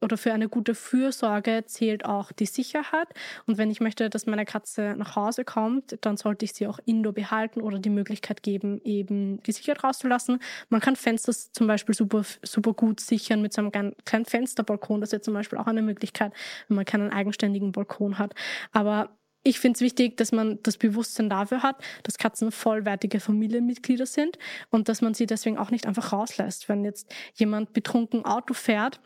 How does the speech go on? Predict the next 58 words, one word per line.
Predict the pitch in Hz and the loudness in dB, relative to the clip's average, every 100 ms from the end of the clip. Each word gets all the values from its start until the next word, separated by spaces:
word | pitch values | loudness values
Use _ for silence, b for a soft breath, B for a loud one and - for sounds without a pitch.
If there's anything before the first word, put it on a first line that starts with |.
| _ _ - | _ _ 0
und | 226 | 4
dann | 226 226 | 2 2
stirbt, | - 247 262 - B B | 2 2 2 -6 B B
dann | - 214 | 0 2
sag | 226 | 0
ich | 208 - | 0 0
auch | 233 | 2
nicht, | 254 233 226 | 2 2 2
„Na | 214 | 2
ja, | 214 | 2
bis | 220 220 - | 0 0 0
dahin | 220 220 | 2 2
hat | 220 | 2
er | 220 | 0
ein | 220 | 2
schönes | 226 220 - | 2 0 2
Leben | 226 226 | 2 2
gehabt, | - 190 - | -2 -4 0
alles | 214 - | -2 0
gut“, | 233 220 | 0 2
sondern | 214 208 202 - | 2 2 0 -2
ich | 208 - | -4 0
bin | 208 196 - | 0 0 -6
traurig. | - 208 202 185 - B B | 0 2 2 -2 -6 B B
Also | 214 202 202 | 0 2 2
wieso | 226 226 226 - | 2 2 0 0
sollte | - 214 214 | 0 0 0
man | 214 208 | 0 0
dann | 208 | 0
als | 208 - _ | -2 -4 _
Argument | - 196 214 208 214 | -4 0 2 2 0
sehen, | - 220 214 | 0 0 2
„Ja, | 214 208 214 B B B B _ | 2 0 -2 B B B B _
die | 220 | -2
Katze, | - 214 - 233 220 208 - _ | 0 -4 0 2 2 0 -6 _
die | 220 214 214 | 0 2 2
hat | 208 | -2
jetzt | 214 208 - | -4 -6 -6
zwei | - 208 | -2 0
Jahre | 208 208 | 2 0
draußen | - 214 220 240 233 233 226 | 0 0 0 2 2 2 -2
gelebt, | - 240 247 - | 2 4 4 2
dann | 226 | 0
ist | 220 | 2
ein | |
Auto | 214 220 240 | 0 0 0
gekommen, | - 226 214 | 2 0 2
dann | 226 | -2
ist | - | -2
sie | 214 | -2
tot, | 226 208 | 0 2
aber | 202 | 2
bis | 190 - | 0 0
dahin | 233 226 220 | 2 2 0
hat | - | 0
sie | 214 | 0
eh | 208 | 0
gefallen.“ | - 202 185 | 0 0 0